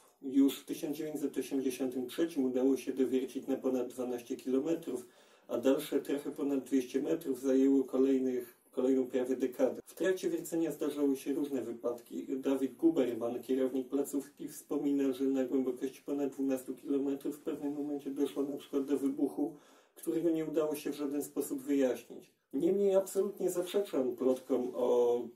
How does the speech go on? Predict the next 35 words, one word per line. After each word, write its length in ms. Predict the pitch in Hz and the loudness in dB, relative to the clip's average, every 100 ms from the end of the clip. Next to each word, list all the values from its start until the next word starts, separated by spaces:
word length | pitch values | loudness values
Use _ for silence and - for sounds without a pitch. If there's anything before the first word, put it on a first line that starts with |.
| - | -2
głosach 580 | 131 123 120 - 113 - | 2 4 2 2 0 0
grzeszników 720 | 135 123 - 131 127 131 - | 0 0 0 -2 0 -2 -4
w 140 | - | -6
piekle, 440 | - 131 127 131 120 | 2 4 4 -2 -2
do 120 | 113 | -2
których 340 | 110 131 120 | -4 -4 -6
rzekomo 600 | 113 127 - 127 127 127 123 | -4 -6 -2 -2 0 -2 -2
miał 240 | 127 127 127 | -2 0 -2
się 180 | - 123 | -2 -2
dokopać 560 | 127 - 127 123 117 | -2 -2 -4 -2 -4
Świder. 480 | - - - 117 113 - _ _ | -8 -6 -4 -2 -4 -12 _ _
Sam 240 | - 190 190 | -6 -4 -2
kierownik 460 | 185 190 180 165 | 0 0 0 -2
placówki 480 | - 151 - 160 - | -2 -4 -2 -4 -6
twierdzi, 480 | - 156 143 156 143 | -6 -4 -4 -4 -4
że 420 | 139 143 139 139 - _ _ _ _ | 2 4 4 2 -2 _ _ _ _
początkiem 540 | - 143 160 156 160 135 | -2 0 2 0 0 0
plotki 460 | 143 131 - - | 4 4 2 -4
był 300 | 127 131 127 | 2 4 4
artykuł 500 | 123 135 143 127 135 | 2 0 -2 0 -2
w 100 | 117 | 2
jednej 280 | 131 131 127 | 2 2 0
z 100 | 117 | -2
fińskich 480 | - 139 - 131 113 | 0 0 0 -4 0
gazet 500 | 135 135 147 131 - 139 | 4 4 6 0 2 0
opublikowany 720 | 131 - 165 - 170 165 170 165 | 0 -2 -6 -4 -2 2 2 2
z 60 | |
okazji 340 | 160 - 156 165 | -2 -2 -4 -4
pierwszego 460 | - - - 147 | -6 -6 -6 -6
kwietnia, 600 | 139 - 160 156 160 143 | -8 -4 -4 -4 -4 -4
który 340 | 139 - 185 214 | -4 -6 -4 0
miał 180 | 190 170 | 0 0
być 140 | 165 | -2
zwyczajnym 480 | 156 151 151 147 127 | -4 -4 -2 0 0
żartem. 440 | 127 117 - 123 | 0 -2 -4 -12